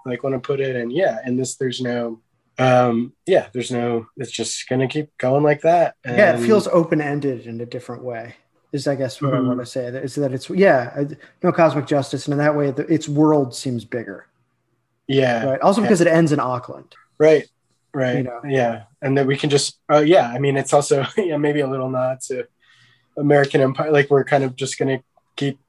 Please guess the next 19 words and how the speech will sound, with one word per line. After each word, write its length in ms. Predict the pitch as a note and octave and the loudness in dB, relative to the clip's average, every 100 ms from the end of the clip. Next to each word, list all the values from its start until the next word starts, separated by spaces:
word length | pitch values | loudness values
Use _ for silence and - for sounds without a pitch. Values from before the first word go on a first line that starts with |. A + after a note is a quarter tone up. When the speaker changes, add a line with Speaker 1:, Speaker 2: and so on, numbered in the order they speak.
| - | -4
Speaker 1:
replicating 460 | C#3 C#3 C#3+ D3 C#3+ | -2 0 2 4 4
this 160 | C#3 | 2
model 300 | C#3+ D3 D3+ | 4 6 6
abroad. 520 | D#3 E3+ F#3 C#3+ B2 | 4 2 2 0 -2
<laughs> 40 | E3+ | 2
Speaker 2:
Right, 360 | A3+ A3+ E3 D#3+ | 6 8 6 4
like, 160 | D#3+ | 4
everybody, 640 | G3+ G#3 F3+ D#3 D3 C3+ C#3+ | 4 6 6 6 6 4 2
everybody's 500 | D#3 E3+ D#3 C#3+ B2 | 2 0 2 0 2
Speaker 1:
We 80 | B2 | 2
Speaker 2:
in 80 | |
on 60 | B2+ | 2
it 40 | B2 | -2
Speaker 1:
just 120 | B2 | -8
Speaker 2:
now. 280 | B2 A#2+ A#2+ B2+ - _ | -8 -6 -6 -6 -8 _
Speaker 1:
<laughs> 260 | _ _ | _ _
Yeah. 500 | F3 D#3+ D#3+ B2+ A#2 A#2 _ _ D#3 | -2 4 4 4 -2 -12 _ _ -2
Speaker 2:
Yeah. 380 | E3+ D3 B2 B2 _ _ - | 2 2 0 -14 _ _ -10
Speaker 1:
Um, 600 | A#2+ A#2 A#2 A2+ A2+ | -6 -4 -6 -6 -10